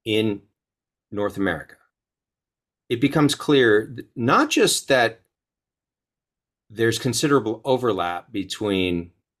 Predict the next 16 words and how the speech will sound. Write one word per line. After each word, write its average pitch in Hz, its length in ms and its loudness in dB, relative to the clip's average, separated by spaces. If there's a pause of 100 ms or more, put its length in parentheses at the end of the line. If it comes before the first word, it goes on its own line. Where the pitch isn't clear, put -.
(420)
public 104 320 -2
health 101 480 -8 (240)
in 110 100 -6
the 101 60 0
United 92 240 0
States 95 320 -2
and 92 80 -8
Canada 85 560 -4 (100)
and 98 220 -4
the, 110 180 -12 (160)
and 101 160 -2
the 95 80 -4
eugenics 95 720 -2
movement, 78 580 -14 (2000)
but 143 340 -2
that 139 320 2